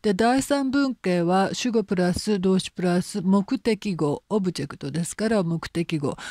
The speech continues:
で、第四文型がサブジェクトプラスバーブプラス、うー、目的語プラス目的語。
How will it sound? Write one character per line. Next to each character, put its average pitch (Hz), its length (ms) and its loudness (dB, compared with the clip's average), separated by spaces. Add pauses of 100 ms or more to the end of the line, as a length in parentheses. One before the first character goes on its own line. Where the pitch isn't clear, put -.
(160)
で、 233 100 0
第 247 300 4
四 277 220 0
文 269 220 0
型 180 280 2
が 185 360 2
サ 240 200 2
ブ 220 120 0
ジ 196 120 2
ェ - 20 2
ク - 100 -10
ト 175 120 -2
プ 196 140 -2
ラ 180 180 2
ス 214 340 0
バ 196 320 2
ー - 20 0
ブ 165 140 0
プ 185 140 -2
ラ 175 180 4
ス、 - 200 -4
う 220 120 4
ー、 165 260 0
目 170 240 0
的 170 280 -2
語 147 160 -2
プ - 100 -6
ラ 202 140 2
ス 233 120 -4
目 175 300 0
的 135 280 -10
語。 - 200 -6